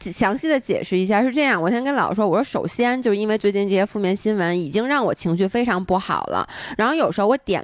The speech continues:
开某一条负面新闻，然后比如说前两天有一个我们，那个人我们还是跟我们有过交集的一个人，然后他和他的父亲被锁在那个去，开往去方舱的那个巴士上，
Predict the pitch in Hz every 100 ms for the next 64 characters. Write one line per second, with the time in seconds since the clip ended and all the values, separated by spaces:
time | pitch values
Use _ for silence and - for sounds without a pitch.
0 | - 208 214 202 117 185 147 175 190 165
1 | 175 180 180 135 151 - - - - 196
2 | 240 233 190 226 254 - 214 226 147 208
3 | 202 160 110 143 175 175 156 - 247 294
4 | 190 208 226 - - - 208 247 196 -
5 | 262 269 269 190 143 156 285 311 320 180
6 | 101 87 101 123 80 170 196 226 254 269
7 | 240 262 240 233 - 262 226 208 185 214
8 | 214 - 143 175 180 196 185 - - -
9 | 262 220 113 165 214 190 269 262 269 269
10 | 247 226 220 180 156 - 226 269 - 208
11 | 196 151